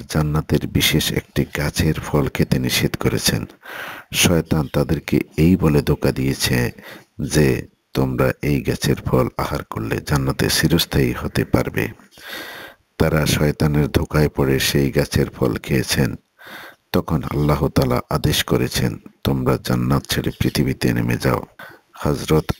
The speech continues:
আদম আলাইহিস সালাম পৃথিবীতে এসে নিজের ভুলের জন্য খুব কেঁদেছেন এবং তওবা করেছেন। আল্লাহ তাআলা তার ভুলকে ক্ষমা করে দিয়েছেন। ইতিপূর্বে হযরত হাওয়া আলাইহিস সালাম হযরত আদম আলাইহিস সালাম থেকে আলাদা হয়ে গিয়েছিলেন।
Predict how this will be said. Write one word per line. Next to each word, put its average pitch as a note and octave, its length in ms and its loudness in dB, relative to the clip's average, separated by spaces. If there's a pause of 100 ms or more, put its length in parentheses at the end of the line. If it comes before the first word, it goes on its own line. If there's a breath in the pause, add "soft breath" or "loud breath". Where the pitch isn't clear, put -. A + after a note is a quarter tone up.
(140)
আদম C#3+ 260 0
আলাইহিস D#3 240 4
সালাম C#3 320 2
পৃথিবীতে - 560 0
এসে - 340 0
নিজের C3+ 460 0
ভুলের C#3+ 320 2
জন্য B2 320 0 (120)
খুব - 200 -2 (120)
কেঁদেছেন - 520 0 (120)
এবং A2+ 360 -2
তওবা C3+ 280 2
করেছেন। - 500 -2 (800 loud breath)
আল্লাহ D2+ 400 2
তাআলা C#2+ 320 2 (100)
তার C#3 220 4
ভুলকে C3+ 440 2
ক্ষমা - 300 -2
করে A#2 240 2
দিয়েছেন। - 460 -2 (640 loud breath)
ইতিপূর্বে D#2 580 2
হযরত D2+ 440 2
হাওয়া - 220 2
আলাইহিস C#3+ 220 2
সালাম D3 340 2
হযরত C#3+ 420 0
আদম C#3+ 220 2
আলাইহিস D3+ 240 2
সালাম D3+ 480 2
থেকে - 320 0
আলাদা C#3 340 2
হয়ে C#3+ 260 2
গিয়েছিলেন। C3+ 640 2